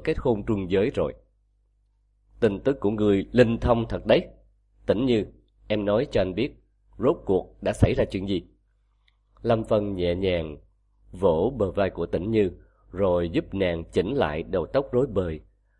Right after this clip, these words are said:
Trong lòng hắn thầm than một tiếng. Tĩnh Như đổi tên thành Niệm Vân, không phải là nghĩ tới hắn sao? "Niệm Vân, em có sao không?" Khi Liễu Sang trở về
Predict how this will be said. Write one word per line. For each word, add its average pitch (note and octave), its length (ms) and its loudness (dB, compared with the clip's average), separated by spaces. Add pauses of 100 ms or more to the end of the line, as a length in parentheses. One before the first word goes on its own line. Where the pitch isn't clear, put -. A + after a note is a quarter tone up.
(120)
Trong D#3 140 2
lòng G#2 160 2
hắn A#2+ 300 -4
thầm F2 280 -2
than A2 240 2
một - 180 -6
tiếng. C#3+ 220 0 (800)
Tĩnh B2 240 2
Như C3+ 380 2
đổi G2+ 340 4
tên A#2+ 160 2
thành A2 180 -4
Niệm F2 240 0
Vân, G#2+ 180 4 (580)
không C#3 220 0
phải G2+ 400 -2 (100)
là A2+ 140 4
nghĩ F#2 180 0
tới D#3+ 180 0
hắn D#3+ 240 -2
sao? C#3+ 260 0 (1600)
"Niệm G2+ 240 0
Vân, B2 220 4 (440)
em C3 340 0
có D#3 120 -2
sao D3 200 0
không?" C#3+ 260 0 (1120)
Khi A2+ 160 0
Liễu F2+ 200 0
Sang G2 320 -2
trở E2+ 180 -2
về E2+ 400 -2